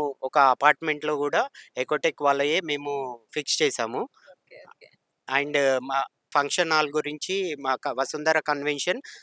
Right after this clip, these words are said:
Speaker 1: రెండు వేల పంతొమ్మిదిలో స్టార్ట్ చేశాము. అప్పటి నుంచెల్లి ఇప్పటి వరకు ఒక వన్ థౌజండ్, ఆ, ఈవెంట్స్ చేశాము. And మిడిల్ క్లాస్ and below middle class and rich families కూడా మా ఫంక్షన్ హాల్‌లో వచ్చారు. మా ఫంక్షన్ హాల్‌లో bride and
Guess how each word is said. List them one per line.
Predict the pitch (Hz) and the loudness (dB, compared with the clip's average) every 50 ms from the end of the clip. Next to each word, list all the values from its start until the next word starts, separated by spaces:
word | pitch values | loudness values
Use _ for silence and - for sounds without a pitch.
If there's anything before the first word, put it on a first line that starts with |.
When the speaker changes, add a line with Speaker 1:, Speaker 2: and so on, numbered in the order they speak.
| _ _ | _ _
Speaker 1:
రెండు | - 135 143 147 | -2 -2 0 2
వేల | 151 160 160 165 | 2 4 4 4
పంతొమ్మిదిలో | 170 - 156 147 143 160 156 160 156 156 156 160 156 | 4 4 2 0 0 -4 -4 -4 -4 -2 -2 -2 -4
స్టార్ట్ | - - - 131 135 135 131 | -2 0 2 2 2 2 0
చేశాము. | 139 135 - - 123 120 127 175 277 - _ - - - _ _ - | -4 -4 -4 -6 -6 -4 -4 -6 -6 -6 _ -20 -20 -20 _ _ -2
అప్పటి | 131 - 151 147 | 0 2 0 0
నుంచెల్లి | 156 156 151 - 165 175 170 | 0 -4 -4 -4 -4 -4 -4
ఇప్పటి | 156 135 - 151 151 | -6 -4 -2 -2 0
వరకు | 151 151 147 151 - 185 | 0 0 -2 -2 -4 -4
ఒక | 190 170 139 - 151 131 135 | -4 -4 -2 -2 -4 -4 -2
వన్ | 127 127 135 131 - | -4 -4 -4 -2 -4
థౌజండ్, | 156 147 139 151 156 151 147 147 147 143 135 123 - - - - _ _ - | -4 -2 -2 -2 -2 -2 -2 -2 -2 -2 -4 -4 -8 -12 -20 -20 _ _ -6
ఆ, | 123 123 127 | -2 -2 -2
ఈవెంట్స్ | 120 120 135 139 160 170 170 - | -2 -2 0 0 0 0 2 0
చేశాము. | 156 151 135 - 143 127 127 135 196 285 - _ _ _ _ _ _ _ 139 139 143 | -2 -2 0 0 -2 -2 -2 -2 -4 -6 -8 _ _ _ _ _ _ _ 0 0 0
And | 147 147 147 151 151 147 143 139 135 127 120 117 - _ _ _ - | 0 0 2 4 4 6 6 4 4 2 0 -4 -10 _ _ _ -12
మిడిల్ | 131 135 147 147 175 180 170 | -8 -4 -2 -2 -2 -2 2
క్లాస్ | - 165 156 156 151 - 175 175 185 175 151 131 143 | 4 4 4 4 2 0 0 0 0 0 0 0 0
and | 143 143 143 | -2 0 2
below | 143 139 131 - 143 143 160 170 | 2 2 2 0 0 2 2 2
middle | 160 156 151 151 156 - _ - | 2 0 -4 -4 -6 -8 _ 0
class | 156 147 147 147 - - 208 262 - - - - - _ - 131 | 2 2 2 0 0 -4 -4 -4 -6 -12 -20 -20 -18 _ -2 -2
and | 139 147 | 0 2
rich | 143 135 131 147 147 - - - | 2 2 2 0 -2 -4 -2 2
families | 175 160 156 160 156 160 160 - | 2 2 2 2 -2 -6 -6 -4
కూడా | - 151 147 151 170 | -4 0 2 2 2
మా | 180 156 147 | 2 0 0
ఫంక్షన్ | - 143 139 135 - 165 156 | 0 -2 -4 -4 -6 -6 -2
హాల్‌లో | 151 147 147 147 135 | -2 -2 0 0 -2
వచ్చారు. | 123 - - 151 127 127 143 - - - - _ _ | -4 -4 -2 -2 -2 -2 -4 -6 -10 -16 -20 _ _
మా | 156 160 | -4 -2
ఫంక్షన్ | - 151 139 135 - - 175 165 | 0 0 -2 0 0 0 0 2
హాల్‌లో | 165 165 160 160 175 175 175 160 - _ _ _ _ _ _ 120 | 2 2 2 4 4 4 4 4 0 _ _ _ _ _ _ -6
bride | 117 127 135 143 151 156 | 0 4 4 6 6 6
and | 170 175 170 165 160 160 | 4 4 2 -2 -4 -8